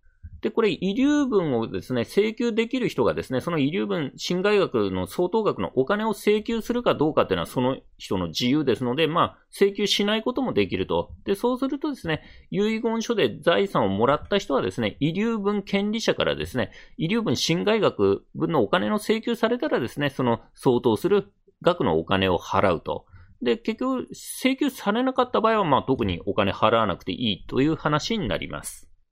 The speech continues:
で、遺留分はですね、時効が定められてまして、民法のですね、千四十八条ですね。遺留分侵害額の請求は、遺留分権利者が相続の開始及び遺留分を侵害する贈与または遺贈があったことを知った時から、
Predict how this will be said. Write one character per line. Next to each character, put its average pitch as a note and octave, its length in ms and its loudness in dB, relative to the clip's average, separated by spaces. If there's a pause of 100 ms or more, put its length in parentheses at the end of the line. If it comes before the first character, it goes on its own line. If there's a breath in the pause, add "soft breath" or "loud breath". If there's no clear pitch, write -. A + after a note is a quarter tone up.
(340)
で、 - 180 2
遺 F#3 160 -2
留 D#4 280 4
分 D#3 180 2
は G#2 100 4
で F#2 120 2
す - 80 -4
ね、 G2 160 0
時 D3+ 260 -4
効 C4 240 -2
が C4+ 100 2
定 A#3+ 300 2
め A#3 160 2
ら A3+ 140 2
れ F#3+ 100 2
て - 80 -2
ま F#2 160 2
し - 80 -10
て、 E3+ 80 2
民 G3+ 260 0
法 G2+ 280 0
の E2 100 -4
で D#2+ 100 -6
す C#3 100 -8
ね、 C#3 100 0
千 D#3+ 400 -2
四 D3+ 180 2
十 A#2+ 100 4
八 A2+ 300 -2
条 E2 180 -4
で - 100 -10
す - 120 -12
ね。 D#3+ 220 -2 (280 soft breath)
遺 F#3 140 0
留 A3+ 180 0
分 F#3+ 200 2
侵 G3 240 0
害 G#3+ 180 4
額 F3+ 240 2
の G3+ 240 0
請 C#3 260 2
求 D3 180 0
は、 F3 220 4
遺 D3 140 0
留 F#3+ 140 2
分 G#3+ 180 0
権 G#3+ 220 2
利 A3 100 -2
者 F#3+ 120 0
が F#3 100 4
相 A3 240 2
続 - 160 -2
の G2+ 100 2
開 C3+ 180 2
始 D3 80 2
及 B2+ 200 6
び G2 100 0
遺 B2+ 160 0
留 G#3+ 300 -2
分 B2 240 2
を F#2 80 0
侵 F#3+ 260 -2
害 G3 160 2
す - 100 0
る D#3+ 160 2
贈 F#3 220 2
与 G#2+ 140 4
ま G2 120 2
た D3 100 4
は A2 120 4
遺 A2+ 120 -2
贈 F#3+ 160 2
が A#3 100 0
あ - 20 0
っ A#3 40 -10
た A3 120 -2
こ G3 80 -6
と - 80 2
を A#2+ 60 4
知 - 220 -2
っ - 60 -14
た A3+ 140 0
時 A#3+ 180 -6
か D#3 120 0
ら、 B2+ 140 2